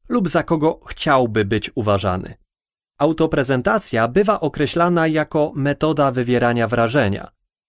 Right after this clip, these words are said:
Mark Leary napisał nawet książkę pod tytułem Wywieranie wrażenia. Strategie autoprezentacji. Lub wprost jako manipulowanie wywieranym wrażeniem poprzez świadome kreowanie swojego wizerunku.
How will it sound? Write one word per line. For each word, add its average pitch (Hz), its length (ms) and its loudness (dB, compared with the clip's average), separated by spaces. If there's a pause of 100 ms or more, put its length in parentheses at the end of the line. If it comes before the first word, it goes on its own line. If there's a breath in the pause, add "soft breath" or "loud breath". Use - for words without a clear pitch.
(120)
Mark 147 300 0
Leary 135 600 0 (260 soft breath)
napisał 170 600 0
nawet 160 320 0
książkę - 500 0
pod 117 220 -4
tytułem 143 500 2 (380 soft breath)
Wywieranie 135 580 2
wrażenia. 113 640 0 (200)
Strategie 147 960 0
autoprezentacji. 117 1120 -2 (800)
Lub 139 360 -4
wprost - 680 0
jako 127 460 0
manipulowanie 135 920 2
wywieranym 117 560 0
wrażeniem 117 600 0 (400)
poprzez 156 460 -2 (100)
świadome 127 580 0
kreowanie 104 560 0
swojego 104 440 0
wizerunku. 101 640 -4